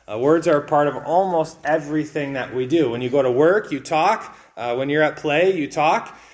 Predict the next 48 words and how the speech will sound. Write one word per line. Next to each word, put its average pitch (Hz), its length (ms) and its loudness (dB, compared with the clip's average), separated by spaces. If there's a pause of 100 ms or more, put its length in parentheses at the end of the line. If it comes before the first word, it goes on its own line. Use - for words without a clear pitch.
(140)
And, 131 300 -6
uh, 135 80 -2
sometimes 196 540 0
our 185 120 4
words 180 300 0
accomplish 185 400 -4
very, 165 400 2
very 185 280 0
little. 165 260 0
All 135 340 0
those 156 280 -4
thousands 156 520 -2
of - 160 -6
words, 170 460 -2 (240)
uh, 110 40 -10
often 135 400 -2
very 143 260 2
little 143 200 0
to 143 140 -8
show 160 280 2
for 151 200 -2
them 156 200 0
of 131 120 -4
any 135 160 -2
good. 143 360 0 (140)
And, 165 160 -4
uh, 156 180 -8
at 180 140 2
other 240 240 4
times, 165 400 0
actually, 180 300 0
our 165 100 2
words 165 300 0
accomplish 170 500 -2
a 151 60 0
great 139 260 0
deal 180 220 0
and 147 100 0
make 143 160 -2
a 135 60 -2
huge 151 300 0
impact, 147 460 -2
either 151 160 0
for 151 180 -6
good 135 420 -2 (220)
or 175 180 2
for 156 240 -2
ill. 156 360 0